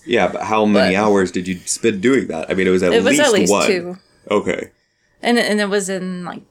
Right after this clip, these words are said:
Speaker 2: two times speed most of the time.
Speaker 1: Yeah, okay.
Speaker 2: I
Speaker 1: So
Speaker 2: would
Speaker 1: you're
Speaker 2: say it was about two hours.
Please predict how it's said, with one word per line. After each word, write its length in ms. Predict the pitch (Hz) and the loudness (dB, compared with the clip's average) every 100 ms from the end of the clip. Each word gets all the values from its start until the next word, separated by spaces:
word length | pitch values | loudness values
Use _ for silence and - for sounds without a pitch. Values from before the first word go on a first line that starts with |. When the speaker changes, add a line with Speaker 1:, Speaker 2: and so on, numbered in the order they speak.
| _ - - | _ -16 -8
Speaker 2:
two 160 | - 202 | -4 -4
times 300 | 202 190 185 | -4 -4 -4
speed 240 | 175 180 | -4 -4
most 260 | 180 175 - | -4 -10 -10
of 60 | |
the 100 | - | -12
time. 300 | - - 196 - _ _ _ _ | -12 -10 -12 -14 _ _ _ _
Speaker 1:
Yeah, 200 | - 120 87 | -2 0 2
okay. 240 | 101 98 82 | 0 0 -2
Speaker 2:
I 80 | - | 0
Speaker 1:
So 60 | |
Speaker 2:
would 60 | 92 | 0
Speaker 1:
you're 80 | 90 | 2
Speaker 2:
say 80 | 196 | 0
it 40 | |
was 80 | 208 | 0
about 220 | 180 156 | -2 -4
two 160 | - 143 | -4 -8
hours. 460 | 98 95 95 - | -8 -10 -12 -14